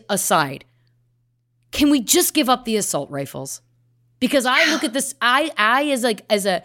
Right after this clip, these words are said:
as an armchair detective, I look at the, I look at the data, and what I see is there was a line that was pretty straight across, and when that assault weapon ban went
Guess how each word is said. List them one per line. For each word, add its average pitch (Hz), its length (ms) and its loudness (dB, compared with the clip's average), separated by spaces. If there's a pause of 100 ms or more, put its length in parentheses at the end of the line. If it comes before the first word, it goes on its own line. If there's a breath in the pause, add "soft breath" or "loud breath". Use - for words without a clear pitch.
(420 soft breath)
as 190 180 -2
an 139 240 -4
armchair 294 480 2
detective, 180 760 -4 (1120)
I 202 100 2
look 208 340 0
at 294 140 -4
the, 240 240 -4
I 202 120 2
look 208 280 -2
at - 160 -8
the 220 140 2
data, 165 500 -4 (960)
and 202 160 0
what 190 140 4
I 247 220 2
see 277 420 -2
is 285 320 -4 (720)
there 220 120 2
was 226 160 0
a 190 60 2
line 277 600 2 (180 loud breath)
that 175 120 -4
was 160 140 -6
pretty 302 600 0 (380)
straight 262 440 0
across, 170 640 -2 (280)
and 185 100 -4
when 180 140 -6
that 226 140 2
assault 247 540 0
weapon 214 460 0
ban 196 440 0
went 185 260 -2